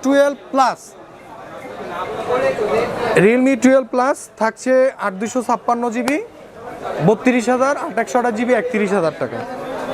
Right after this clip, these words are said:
এখানে পাচ্ছি সি ফিফটি ফাইভ, সবচেয়ে ভাইরাল প্রোডাক্ট, Realme-র মধ্যে সবচেয়ে ভাইরাল প্রোডাক্ট, Realme সি ফিফটি ফাইভ, ছয় একশো আঠাশ জিবি, ছয় চৌষট্টির পাশাপাশি এখন থেকে পাবেন আমার কাছে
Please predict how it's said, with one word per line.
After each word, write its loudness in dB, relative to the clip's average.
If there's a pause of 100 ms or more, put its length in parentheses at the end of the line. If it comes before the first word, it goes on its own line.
(1200)
এখানে 2
পাচ্ছি 2 (120)
সি 2 (140)
ফিফটি -2 (100)
ফাইভ, 2 (540)
সবচেয়ে 2
ভাইরাল 0
প্রোডাক্ট, -4
Realme-র 0
মধ্যে 2 (200)
সবচেয়ে 2 (220)
ভাইরাল 0
প্রোডাক্ট, -2
Realme 0
সি 0
ফিফটি 0 (100)
ফাইভ, 4 (720)
ছয় 6
একশো 4
আঠাশ 2
জিবি, 2 (140)
ছয় 4
চৌষট্টির 2
পাশাপাশি 0 (140)
এখন -2
থেকে 2 (100)
পাবেন 0 (160)
আমার 0
কাছে 2